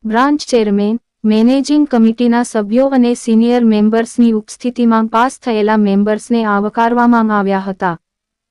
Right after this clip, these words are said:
સફળ થયેલા વિદ્યાર્થીઓએ પણ પોતાના વિચારો વ્યક્ત કરી બ્રાન્ચનો આભાર વ્યક્ત કર્યો હતો.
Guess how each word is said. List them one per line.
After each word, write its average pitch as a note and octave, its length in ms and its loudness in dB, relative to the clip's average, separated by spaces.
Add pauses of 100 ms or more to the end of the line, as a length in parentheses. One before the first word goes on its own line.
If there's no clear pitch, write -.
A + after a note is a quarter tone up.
(100)
સફળ D4+ 380 0
થયેલા B3+ 420 2
વિદ્યાર્થીઓએ A3+ 840 0
પણ A#3 260 -2
પોતાના A#3 500 0
વિચારો G#3+ 520 0
વ્યક્ત G#3+ 360 -2
કરી A3+ 260 0
બ્રાન્ચનો G#3+ 540 -2
આભાર G#3 440 0
વ્યક્ત G#3+ 360 -4
કર્યો F#3+ 280 -2
હતો. F#3 380 -10